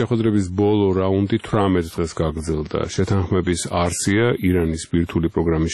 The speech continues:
შეზღუდვა და სანაცვლოდ ირანისთვის დაწესებული სხვადასხვა გვარი სანქციების გაუქმება.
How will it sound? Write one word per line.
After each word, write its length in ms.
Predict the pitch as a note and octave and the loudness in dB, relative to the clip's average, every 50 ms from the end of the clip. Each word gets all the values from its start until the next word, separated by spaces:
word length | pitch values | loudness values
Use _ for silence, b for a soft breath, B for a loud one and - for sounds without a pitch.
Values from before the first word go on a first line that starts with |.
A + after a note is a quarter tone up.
| - | 0
შეზღუდვა 520 | - F2+ F2 F2 F#2+ F2 F2+ F2+ F#2+ G2 G2+ G#2 | 0 0 2 0 0 0 0 2 2 2 2 2
და 120 | B2 B2+ B2 B B B B B B B - | 2 0 0 B B B B B B B -4
სანაცვლოდ 600 | - - C3 A#2+ A2+ G#2+ G2+ - - B2+ B2+ - - G2 | 0 2 2 4 2 0 0 0 0 0 0 2 2 0
ირანისთვის 440 | F2+ F2 F2 F2 E2+ - - G#2 - - | 2 2 0 0 -2 -4 -6 -4 -2 -2
დაწესებული 480 | E2+ E2 - - - E2+ E2 F2+ F#2+ G2 - | -4 -4 -4 -2 -2 0 2 2 0 0 -2
სხვადასხვა 520 | - - F#2 F2+ F2+ F2+ F2 - - F2+ F2 E2 E2+ | -2 -2 0 2 2 2 0 -2 -2 -4 -2 0 0
გვარი 280 | E2 D#2+ D#2+ E2+ F2+ F#2 F#2 F2 | 0 0 2 0 0 0 0 -2
სანქციების 680 | - - E2+ D2+ D2 - - - - - - E2+ - - | -4 -2 -2 -2 -2 -4 -4 -4 -4 -4 -4 -4 -6 -4
გაუქმება. 520 | - C#2 C#2 - - - - - - A2 | -4 -2 -2 -2 -4 -6 -8 -6 -4 -6